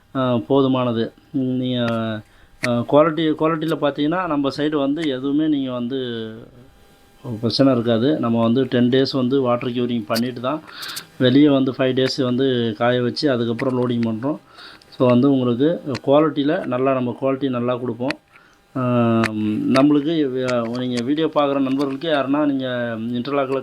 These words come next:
காம்பவுண்ட் வால் வீடு எதனா பண்ணணும்னா டிஸ்பிளே தர நம்பருக்கு கூப்பிடுங்க. நீங்க எந்த ஏரியா வந்தாலும், அ, நம்ம முடிஞ்ச அளவுக்கு டிரான்ஸ்போர்ட்டு உங்களுக்கு பண்ணித்தரேன். But அப்படி இல்லைன்னா நீங்க டிரான்ஸ்போர்ட் நீங்க ஏத்துங்க. ரொம்ப லாங்கா இருந்தா,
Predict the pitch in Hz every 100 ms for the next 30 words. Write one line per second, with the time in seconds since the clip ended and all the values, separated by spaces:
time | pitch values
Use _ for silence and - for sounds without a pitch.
0 | 131 131 139 131 131 131 135 135 135 131
1 | 131 127 131 131 127 156 151 127 139 131
2 | 131 123 127 123 120 135 123 120 135 -
3 | _ _ _ _ _ _ - - - -
4 | _ - - - - 135 135 131 127 123
5 | 120 143 147 160 151 143 139 175 208 -
6 | - _ - 139 139 131 131 131 143 156
7 | 160 180 190 160 156 170 156 165 180 156
8 | 143 131 123 135 151 143 156 175 - _
9 | _ _ 135 127 127 127 127 139 180 175
10 | 208 254 160 156 147 151 160 165 151 147
11 | 143 143 143 139 131 139 139 135 135 131
12 | 156 190